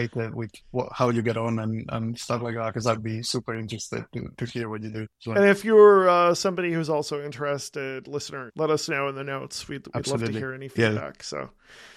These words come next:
Speaker 2: anything else before we close out?
Speaker 1: I don't think so. Yeah, no, well, obviously, thanks for having me. Like, I've, yeah, been, as I said before, I've been a <laughs> part of the podcast, and I got, yeah, I met you in, in Turin as well, and we, yeah, we spoke for a bit, and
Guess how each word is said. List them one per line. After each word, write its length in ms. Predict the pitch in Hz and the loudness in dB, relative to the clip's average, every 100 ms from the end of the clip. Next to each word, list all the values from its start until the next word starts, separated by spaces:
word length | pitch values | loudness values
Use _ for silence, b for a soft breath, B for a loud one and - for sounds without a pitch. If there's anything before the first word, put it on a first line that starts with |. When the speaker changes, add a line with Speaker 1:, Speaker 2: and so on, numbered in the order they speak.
| B B B B - | B B B B 0
Speaker 2:
anything 280 | 196 254 240 | 4 4 6
else 200 | 208 233 | 4 4
before 280 | 214 - 180 | -2 0 0
we 100 | 185 | 0
close 280 | 180 160 | -2 -2
out? 320 | 143 151 185 - b b b b _ _ | -2 -2 -4 -10 b b b b _ _
Speaker 1:
I 180 | 120 127 _ _ - | -8 -8 _ _ -2
don't 240 | 165 185 | 0 0
think 340 | - 165 185 | -2 -4 -4
so. 320 | - 123 131 170 _ _ | -4 -2 -2 -4 _ _
Yeah, 180 | 131 165 | 2 4
no, 160 | 156 160 | 4 4
well, 320 | 143 147 120 _ _ - | 4 2 -2 _ _ -4
obviously, 540 | 135 143 135 123 120 123 _ _ - | 0 0 2 0 -2 -10 _ _ -4
thanks 220 | 131 127 | -2 -2
for 140 | 123 | 0
having 260 | 113 135 123 | 2 2 2
me. 220 | 110 120 | 0 -2
Like, 240 | 117 110 117 | -2 -2 0
I've, 200 | 117 113 - | 0 -2 -2
yeah, 320 | 127 120 110 - | 0 0 -2 0
been, 460 | 135 127 123 - - | 2 4 0 -4 -10
as 140 | 135 123 | -4 -2
I 40 | |
said 200 | 123 139 | -2 -2
before, 260 | 113 123 131 | -2 0 2
I've 120 | 113 | 2
been 100 | 123 | 0
a 60 | 135 | -2
<laughs> 100 | 135 | 2
part 140 | 143 | 2
of 120 | 147 117 | 2 -4
the 80 | |
podcast, 640 | 107 120 - 131 127 - 120 | -6 -6 -4 -4 -4 -6 -6
and 340 | 117 110 110 | -6 -4 -2
I 220 | 113 113 - - | 0 -2 -4 -4
got, 160 | 117 | -2
yeah, 240 | 123 113 107 | -2 -2 -2
I 80 | 113 | -2
met 160 | 120 | 0
you 140 | 120 113 | 0 -2
in, 260 | 113 110 | -4 -6
in 160 | 117 113 | -6 -4
Turin 280 | 120 117 117 | -2 -2 -2
as 100 | 110 | 0
well, 240 | 117 117 | 0 -2
and 100 | 113 | -4
we, 280 | 110 110 110 | -6 -8 -8
yeah, 160 | 123 110 | -10 -10
we 60 | 110 | -10
spoke 280 | - 113 - | -4 -4 -2
for 80 | |
a 60 | 113 | -2
bit, 260 | 113 113 - | 0 -2 -2
and 440 | 117 113 113 110 | 0 2 2 0